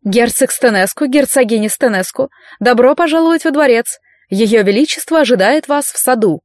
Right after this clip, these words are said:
"Когда хорошая погода, королева предпочитает проводить встречи в беседке. Обязательно похвали цветы", — негромко произнёс я. Марго кивнула. Она напряжённо всматривалась вдаль, и мне вдруг пришло в голову, что нечто похожее я делаю на службе.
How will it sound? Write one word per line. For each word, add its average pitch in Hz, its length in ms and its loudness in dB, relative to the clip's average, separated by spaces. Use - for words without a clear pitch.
"Когда 170 320 -4
хорошая 196 600 -2
погода, 175 500 -2
королева 208 500 0
предпочитает 247 680 -2
проводить 247 420 0
встречи 233 440 -4
в 233 60 -8
беседке. 202 640 -2
Обязательно 262 600 0
похвали 294 340 -2
цветы", — 214 440 -4
негромко 185 500 -2
произнёс 220 440 -4
я. 269 280 -4
Марго 175 300 -4
кивнула. 190 500 -10
Она 226 200 -2
напряжённо 220 500 -2
всматривалась 208 600 -2
вдаль, 233 300 0
и 190 80 -8
мне 226 200 -4
вдруг 269 240 -6
пришло 254 320 -4
в 240 60 -6
голову, 233 440 -2
что 233 240 -8
нечто 240 340 -8
похожее 226 680 -4
я 247 280 0
делаю 269 400 -2
на 302 100 -4
службе. 185 480 0